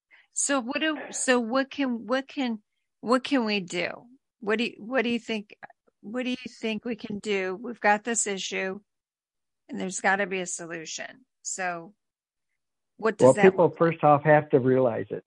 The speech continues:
Speaker 2: It's a twelve-step program. First step is you gotta see it, or you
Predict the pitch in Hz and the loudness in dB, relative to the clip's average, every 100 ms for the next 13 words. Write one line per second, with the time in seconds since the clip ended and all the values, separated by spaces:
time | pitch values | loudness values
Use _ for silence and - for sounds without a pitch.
0 | - - 127 - 151 139 - - - 113 | -14 -10 -2 6 6 6 4 2 2 0
1 | 104 104 98 - _ - 151 143 - 147 | 0 -4 -6 -10 _ 4 4 6 6 6
2 | 143 135 127 - _ _ _ _ _ _ | 6 2 2 -2 _ _ _ _ _ _
3 | _ _ _ _ _ _ _ _ _ _ | _ _ _ _ _ _ _ _ _ _
4 | 127 139 131 - 165 120 - _ _ _ | 6 8 8 6 8 8 4 _ _ _
5 | _ _ _ _ - 120 123 | _ _ _ _ 2 6 6